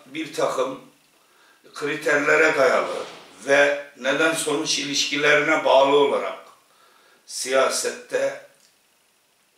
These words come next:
yön veren birisiyim. Çünkü, e, duygularımızla siyaset yaptığımızda bazı hataları göremiyoruz. Ne yazık ki bu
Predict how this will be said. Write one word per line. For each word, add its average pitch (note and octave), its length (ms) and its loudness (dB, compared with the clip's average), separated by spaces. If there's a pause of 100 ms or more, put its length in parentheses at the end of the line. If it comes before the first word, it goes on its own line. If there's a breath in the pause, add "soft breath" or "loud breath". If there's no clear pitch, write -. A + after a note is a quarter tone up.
(540 soft breath)
yön C#3 380 -4
veren - 320 -12
birisiyim. - 640 -16
Çünkü, E3 760 -6 (1200 soft breath)
e, A2+ 120 -12 (840)
duygularımızla F3+ 840 2
siyaset E3 640 0
yaptığımızda D3 800 -4
bazı C#3+ 400 2
hataları C3 640 -2
göremiyoruz. A2 920 -12 (200)
Ne A2 120 -12
yazık G#2 440 -12
ki F#2+ 320 -16 (300 soft breath)
bu A#2 400 -10